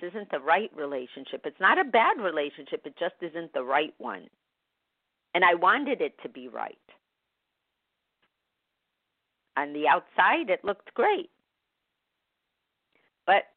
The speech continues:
one day on one of our many walks, I said, "Do you realize, I'm not upset about it, but do you realize that I'm a hundred percent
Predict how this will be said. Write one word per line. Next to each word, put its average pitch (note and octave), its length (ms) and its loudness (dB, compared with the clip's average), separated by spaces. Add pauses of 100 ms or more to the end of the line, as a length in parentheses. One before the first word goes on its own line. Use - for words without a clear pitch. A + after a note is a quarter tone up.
(420)
one A#3+ 320 0
day F3+ 260 4
on F#3+ 160 0
one F3 160 -2
of E3+ 100 -2
our E3+ 140 4
many F#3 440 -4
walks, D3 480 0 (1300)
I D4 280 2 (140)
said, C#3+ 440 -2 (1120)
"Do A3+ 60 -8
you G4+ 320 4
realize, E3+ 580 2 (500)
I'm D3+ 180 -10
not D#3 200 4
upset G#3 360 2
about B2 340 0
it, D#3+ 220 -6
but E3+ 160 -8
do F#3+ 80 -8
you A3+ 280 -6
realize C4+ 580 2 (1800)
that D#3+ 280 2
I'm G#3 180 2
a A#3+ 60 0
hundred F#3 420 -6
percent D3+ 500 -6